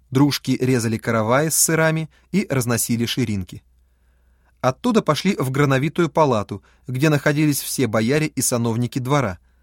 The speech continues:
знатные ляхи и послы Сигизмундовы. Там увидели россияне важную новость. Два престола, один для самозванца, другой для Марины.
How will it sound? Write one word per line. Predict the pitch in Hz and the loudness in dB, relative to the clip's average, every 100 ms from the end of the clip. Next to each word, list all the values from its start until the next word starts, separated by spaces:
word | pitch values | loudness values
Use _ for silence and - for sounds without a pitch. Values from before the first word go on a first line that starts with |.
| _ | _
знатные | - 104 123 104 110 101 | -6 -2 0 -2 -4 -2
ляхи | 110 147 - 160 - | -2 -2 -6 -8 -8
и | 160 | -8
послы | - 107 - 117 | -4 -6 -4 -4
Сигизмундовы. | - 123 120 98 95 92 92 - _ _ _ _ _ _ _ _ - | -4 -4 -4 -4 -6 -8 -12 -16 _ _ _ _ _ _ _ _ 2
Там | 202 | 4
увидели | 262 214 226 226 | 4 4 4 4
россияне | 220 - 170 147 170 190 | 2 0 2 2 4 2
важную | 131 131 131 123 143 | 2 2 2 2 0
новость. | 143 110 95 - - _ _ _ _ | 0 -2 -4 -10 -18 _ _ _ _
Два | - 117 143 170 | -12 -2 2 2
престола, | 165 151 - 131 101 92 _ _ _ | 0 -4 -2 -2 -2 -8 _ _ _
один | - 135 123 | 0 2 2
для | 110 113 | 2 0
самозванца, | 120 107 98 131 180 - 165 - _ - | 0 -2 2 2 2 0 -4 -10 _ -10
другой | 127 131 113 120 | -2 0 2 0
для | 117 127 | 2 0
Марины. | 139 139 95 90 | 2 0 -2 -6